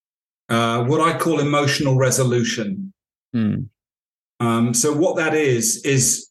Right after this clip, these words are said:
Speaker 1: if you go back to the work of, um, Abraham Maslow, and when Maslow first did his research,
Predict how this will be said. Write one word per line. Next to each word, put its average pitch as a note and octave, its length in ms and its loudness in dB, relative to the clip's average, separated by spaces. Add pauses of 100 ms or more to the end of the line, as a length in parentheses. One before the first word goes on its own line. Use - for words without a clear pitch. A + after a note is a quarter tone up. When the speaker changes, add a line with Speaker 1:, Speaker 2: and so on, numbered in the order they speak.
(120)
Speaker 1:
if C#3 160 0
you E3+ 120 0
go D3+ 260 0
back C#3+ 340 -2
to - 100 -2
the C3+ 140 2
work B2+ 720 0
of, B2 540 0
um, A#2 340 2
Abraham C3 380 2
Maslow, A#2 500 2 (1160)
and C3 140 4
when D3 180 2
Maslow C#3+ 500 0
first D3+ 320 0
did C#3 140 2
his B2+ 220 2
research, B2+ 840 0